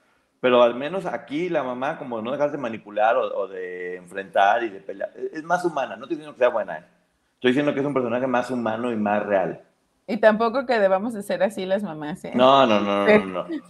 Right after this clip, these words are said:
Speaker 2: pero
Speaker 1: No, pero está más apegado al, a, a, a, a, a la personalidad de, de, de quien conocemos, ¿no? Que el otro que era de, "¿Qué es esto?". O sea, no hay forma.
Speaker 2: Y
Speaker 1: Lo cual
Speaker 2: además,
Speaker 1: también... Sí, sí, perdón.
Speaker 2: perdón, creo que en aquel momento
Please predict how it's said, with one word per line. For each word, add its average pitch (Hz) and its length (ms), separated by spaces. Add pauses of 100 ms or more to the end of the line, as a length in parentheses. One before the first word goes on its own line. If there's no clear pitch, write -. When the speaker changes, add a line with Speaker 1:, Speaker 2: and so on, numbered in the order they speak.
(120)
Speaker 2:
pero 190 760
Speaker 1:
No, 151 140
pero 160 100
está 175 120
más 208 120
apegado 175 400
al, 156 180
a, 135 60
a, 123 240
a, 120 380
a, 110 500
a - 20
la 113 160
personalidad 117 540
de, 165 180
de, 110 180
de 107 140
quien 110 160
conocemos, 113 480
¿no? 117 140
Que 143 80
el 127 120
otro 117 240
que 117 100
era 127 200
de, 98 220 (180)
"¿Qué 110 60
es 107 160
esto?". 131 240
O - 20
sea, 104 120
no 110 80
hay 113 60
forma. 135 280 (280)
Speaker 2:
Y 262 100
Speaker 1:
Lo 262 120
cual 185 140
Speaker 2:
además, 233 120
Speaker 1:
también... - 260 (400)
Sí, 180 280
sí, 139 140
perdón. 214 160
Speaker 2:
perdón, 254 400 (100)
creo 262 300
que 339 360
en 247 200
aquel 277 320
momento 285 840